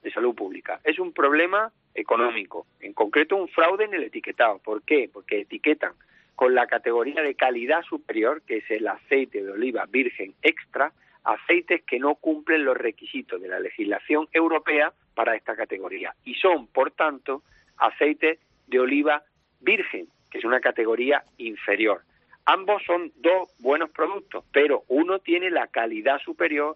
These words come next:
y el otro no. La diferencia, pues los análisis, en este caso la cata sensorial, que determina la calidad máxima.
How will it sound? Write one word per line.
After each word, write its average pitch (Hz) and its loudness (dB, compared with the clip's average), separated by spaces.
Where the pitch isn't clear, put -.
y 113 -4
el 113 2
otro 117 -2
no. 98 -14
La 123 4
diferencia, 147 -2
pues 90 -8
los 90 -6
análisis, 123 0
en 98 -6
este 107 -2
caso 135 0
la 92 -4
cata 127 2
sensorial, 147 0
que 139 0
determina 143 -2
la 165 0
calidad 131 -2
máxima. 143 -10